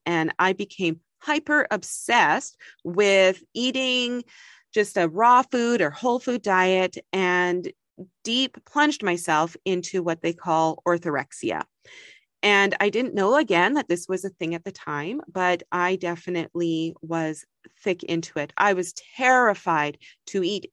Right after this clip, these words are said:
anything that wasn't deemed perfect food, right? Healthy food, superfood. And it became, it, it actually did become my job in helping other people, you know, clean up their diets,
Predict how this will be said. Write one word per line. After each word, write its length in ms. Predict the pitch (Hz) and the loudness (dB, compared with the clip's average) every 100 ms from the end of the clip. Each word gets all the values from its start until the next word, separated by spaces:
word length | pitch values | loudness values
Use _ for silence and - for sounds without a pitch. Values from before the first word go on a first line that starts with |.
| - | 0
anything 800 | 226 240 226 202 - 156 120 - - - _ | 2 2 0 -2 -2 -4 -2 -6 -14 -20 _
that 220 | 185 180 - | 2 2 2
wasn't 760 | 170 180 170 185 180 170 165 - - 180 | 0 -2 -2 -2 -2 -2 -6 -16 -20 -12
deemed 500 | 185 180 175 165 - _ _ | -2 0 0 -2 -6 _ _
perfect 500 | - 180 175 165 165 | -6 -4 -2 -6 -8
food, 440 | - - 160 151 147 | -10 -8 -6 -8 -6
right? 260 | 156 165 185 | -4 -2 -4
Healthy 440 | - 196 175 175 | -6 -4 -4 -6
food, 340 | 170 165 147 165 | -6 -4 -4 -8
superfood. 1000 | - - 240 220 208 180 - 160 147 - _ - - - _ - | -14 -4 0 0 0 -2 -2 -2 -2 -8 _ -20 -20 -20 _ -2
And 640 | 202 185 185 180 185 175 - _ _ _ - | 2 4 4 2 0 -4 -10 _ _ _ 2
it 160 | 226 | 2
became, 400 | 226 175 170 185 - - | 0 -2 0 0 -2 -2
it, 160 | 214 196 - - 170 - _ | 0 2 0 -4 -10 -18 _
it 140 | 226 | 4
actually 400 | 185 254 - 165 | 4 2 0 -2
did 320 | 165 254 254 | 0 2 2
become 320 | 170 165 170 165 | 2 -2 -2 -2
my 140 | 156 | -2
job 400 | 147 151 202 294 | 0 4 4 4
in 80 | 175 | -2
helping 380 | 175 165 165 - | -4 -6 -8 -4
other 460 | 185 175 165 156 165 | -2 0 0 -2 -6
people, 600 | - 175 - 214 269 403 339 | -10 -10 -2 2 2 2 -4
you 160 | 202 156 | -2 0
know, 280 | 151 202 - _ | 0 0 -6 _
clean 300 | - 339 330 | -2 4 4
up 100 | 320 | 4
their 220 | - 247 262 | 4 2 4
diets, 520 | 202 208 294 311 | 2 2 0 -2